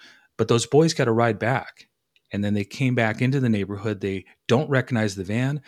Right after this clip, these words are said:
but when they step inside the cabin, they recognize the guys that gave them a ride earlier.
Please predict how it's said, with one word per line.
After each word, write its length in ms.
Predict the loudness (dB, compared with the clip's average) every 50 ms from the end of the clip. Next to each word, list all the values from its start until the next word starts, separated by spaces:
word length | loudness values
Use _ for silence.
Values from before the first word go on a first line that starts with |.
| -18 -20 _
but 120 | -6 -4 -4
when 160 | -2 -2 -2
they 80 | -2 -2
step 260 | 0 0 0 0 2
inside 280 | 0 0 2 2 0
the 80 | 0 -2
cabin, 500 | -2 -2 0 0 2 2 0 -2 -4 -4 _
they 100 | -4 -2
recognize 480 | 0 -2 -2 -2 -2 0 0 0 0 -2
the 80 | -4
guys 300 | -4 -2 -2 0 0 -2
that 100 | -2 -4
gave 140 | -4 -2 -2
them 100 | -2 -2
a 40 | 0
ride 280 | 0 0 0 0 0 0
earlier. 460 | -2 -2 -2 -4 -6 -8 -10 -12